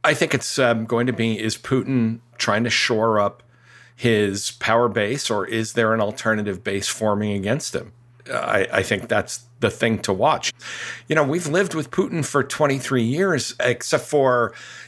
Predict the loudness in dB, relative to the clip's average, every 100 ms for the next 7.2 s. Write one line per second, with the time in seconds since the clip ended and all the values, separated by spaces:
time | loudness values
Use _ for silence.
0 | -4 0 0 0 -2 0 0 0 0 2
1 | 4 2 0 -6 -2 0 2 2 0 -2
2 | -2 -2 -4 -2 0 0 -2 -4 -4 -4
3 | -2 0 0 2 2 2 0 -2 -4 -4
4 | -4 -2 0 2 0 -4 -12 -14 -8 0
5 | 2 2 -4 -8 -6 -4 -4 -6 -2 0
6 | 0 0 -4 0 0 2 2 2 2 -2
7 | -6 -16